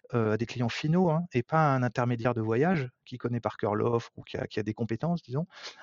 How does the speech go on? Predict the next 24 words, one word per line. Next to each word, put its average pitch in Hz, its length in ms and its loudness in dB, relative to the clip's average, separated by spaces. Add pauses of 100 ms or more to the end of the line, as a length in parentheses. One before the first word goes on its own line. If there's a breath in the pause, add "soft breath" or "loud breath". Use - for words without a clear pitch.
(120 loud breath)
l'entièreté, 180 960 0
heu, 127 80 -2
d'une 127 240 -2
offre 160 220 0
complexe. 135 500 -4 (540 soft breath)
Et 180 100 -4
ça, 180 240 -2
ça 127 280 0
a 117 40 2
non 135 140 -4
seulement 143 480 -2 (180)
poussé 147 380 -6
les 123 140 -2
groupes 120 240 -4
hôteliers 120 440 -2
dans 113 160 -2
leur 104 160 0
retranchement 117 460 -4
en 117 60 -4
matière, 104 340 -4
heu, 104 180 -10
d'offres - 380 0
ou 113 100 -10
de, 110 220 -6